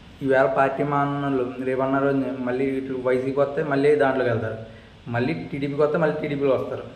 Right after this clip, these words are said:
ఇలాగే పార్టీ మారడం అనేది కరెక్ట్ కాదు. ఈ పార్టీ ఓడిపోయినా నగ్గినా సరే ఆ పార్టీలో ఉంటేనే వాల్యూ. ఆ పార్టీలో ఉండి ఈవేళ ప్రజలు పై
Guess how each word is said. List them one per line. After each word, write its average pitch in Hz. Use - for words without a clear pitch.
ఇలాగే 147
పార్టీ 127
మారడం 143
అనేది 160
కరెక్ట్ 135
కాదు. 117
ఈ -
పార్టీ 113
ఓడిపోయినా 131
నగ్గినా 127
సరే 131
ఆ 113
పార్టీలో 113
ఉంటేనే 127
వాల్యూ. 127
ఆ 117
పార్టీలో 127
ఉండి 131
ఈవేళ 131
ప్రజలు 131
పై 131